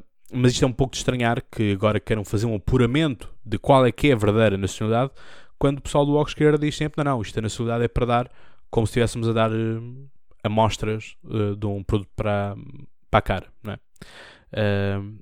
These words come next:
eu acho que as coisas também não podem ser tanto assim. Eu acho que se alguém quer ser de uma determinada nacionalidade, tem que,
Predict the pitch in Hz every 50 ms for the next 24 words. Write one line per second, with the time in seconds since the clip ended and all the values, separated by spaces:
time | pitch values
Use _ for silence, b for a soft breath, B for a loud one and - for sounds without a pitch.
0 | - - - 110 107 110 107 - - 104 - 113 101 - - 104 104 104 98 -
1 | 113 101 101 95 - 104 104 101 - 101 - - 101 87 - - - - - -
2 | - 110 110 101 - - - 117 110 - 123 120 107 - - 117 107 - - 127
3 | 113 98 98 95 95 107 101 101 104 104 101 - - 113 107 107 107 104 107 -
4 | - 135 131 139 156 185 - B B B B B B B B B B B B B
5 | _ _ _ _ - - 131 127 113 - - 123 110 101